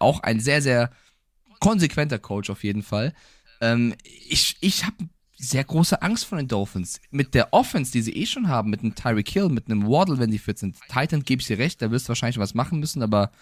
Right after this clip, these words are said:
ähm, äh, d-, zur Not holst du vielleicht auch was im Draft. Ich glaube, das wirst du schon hinkriegen. O-Line, gebe ich dir auch recht, wäre vielleicht auch nochmal schön. Es steht und fällt halt alles wieder mit der Fitness von Tua Tagovailoa. Und ich finde, Tua ist ein sehr guter Quarterback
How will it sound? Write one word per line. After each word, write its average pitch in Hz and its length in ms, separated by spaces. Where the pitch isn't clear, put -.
ähm, 101 540
äh, - 200
d-, - 800
zur - 180
Not 120 200
holst 139 140
du - 60
vielleicht 113 160
auch 110 60
was 113 120
im 110 100
Draft. 107 300
Ich - 100
glaube, 117 220
das 107 180
wirst 113 140
du 123 60
schon 110 160
hinkriegen. 147 360
O-Line, 156 460
gebe 123 140
ich - 80
dir - 100
auch 151 240
recht, 151 220
wäre 113 100
vielleicht 110 220
auch - 60
nochmal 151 180
schön. 170 260
Es - 340
steht 208 340
und 185 120
fällt 190 320
halt - 160
alles 160 260
wieder 160 140
mit 147 100
der 135 100
Fitness 147 320
von 123 140
Tua 135 240
Tagovailoa. 113 640
Und 123 440
ich 143 180
finde, 214 260
Tua 202 300
ist 160 100
ein 139 140
sehr 156 200
guter 165 200
Quarterback 113 640